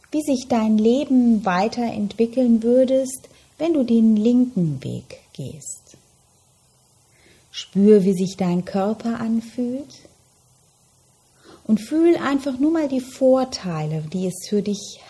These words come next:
hätte, wenn du diesen Weg gehst. Was wäre mit deiner Familie, deinen Freunden,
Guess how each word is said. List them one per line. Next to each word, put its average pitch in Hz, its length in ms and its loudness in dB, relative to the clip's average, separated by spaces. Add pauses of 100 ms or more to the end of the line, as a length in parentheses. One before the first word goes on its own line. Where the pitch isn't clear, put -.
(140)
hätte, 180 400 -4 (220)
wenn 175 160 -4
du 165 100 -6
diesen 156 400 -8
Weg 151 240 -10
gehst. - 520 -18 (3500)
Was 165 220 -6
wäre 170 260 0
mit 170 240 0
deiner 165 300 -2
Familie, 180 880 -2 (500)
deinen 147 280 -6
Freunden, 175 920 -2